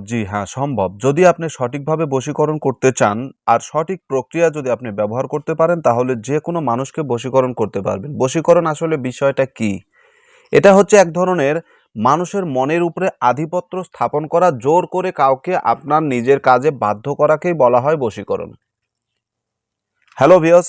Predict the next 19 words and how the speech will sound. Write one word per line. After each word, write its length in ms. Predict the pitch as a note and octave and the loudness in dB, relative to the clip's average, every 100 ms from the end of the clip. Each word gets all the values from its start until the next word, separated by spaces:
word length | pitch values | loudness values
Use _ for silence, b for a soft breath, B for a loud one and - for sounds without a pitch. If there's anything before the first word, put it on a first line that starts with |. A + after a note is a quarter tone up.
| - | -2
আসসালামু 500 | C3 - D3 C#3+ C3+ | -4 0 0 0 0
আলাইকুম। 400 | A#2+ A2+ G#2+ A2 G#2+ | 0 0 -4 -8 -6
দেশ 200 | A2 C#3+ F3 | 0 0 0
ও 40 | |
প্রবাস 340 | E3+ C#3 C3 D3 | 0 2 4 2
থেকে 220 | - D#3+ D#3 | -2 -4 2
কালো 240 | - C3 | 2 2
জাদু 220 | C3+ D3 C#3+ | 0 -2 -2
তন্ত্রমন্ত্র 560 | C3+ C3 C3+ C#3+ C3+ B2+ | -2 -2 -4 -4 -4 -2
এসকে 240 | B2 - B2 | -4 -2 -6
চ্যানেলটি 380 | A#2 A#2 C3 C#3 | -4 -4 -4 -2
এই 80 | C3 | 0
মুহূর্তে 220 | C3+ C#3+ D#3 | 0 0 2
যারা 160 | D#3 D#3 | 4 4
দেখছেন, 260 | D#3+ F3 | 2 -2
সকলকে 440 | E3 C3+ C3+ C#3 C3+ | 0 0 2 2 2
জানাই 300 | A#2+ A#2 A#2+ | 4 4 2
আন্তরিক 440 | A#2 A#2 C#3+ D3+ D#3+ | 0 -2 -4 -4 -6
প্রীতি 280 | - B2+ B2 | -8 -8 -4